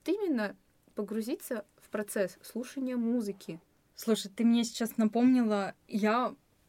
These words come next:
Speaker 2: у меня есть пример для этого, отличный. Ты вот сейчас говоришь про симфонию, что ты узнаёшь там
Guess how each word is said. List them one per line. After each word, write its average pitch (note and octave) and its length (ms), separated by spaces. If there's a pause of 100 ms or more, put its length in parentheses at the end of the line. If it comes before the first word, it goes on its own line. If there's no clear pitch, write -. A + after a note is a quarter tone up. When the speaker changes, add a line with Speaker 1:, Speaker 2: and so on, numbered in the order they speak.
(180)
Speaker 2:
у G#3 40
меня A3 160
есть A#3 220
пример A3 320
для F#3+ 160
этого, F3 380
отличный. G#3 600 (280)
Ты A3+ 160
вот G#3+ 160
сейчас A3 260
говоришь G#3+ 340
про G#3 220
симфонию, C4 600
что - 160
ты G3+ 140
узнаёшь G#3 540
там F#3 360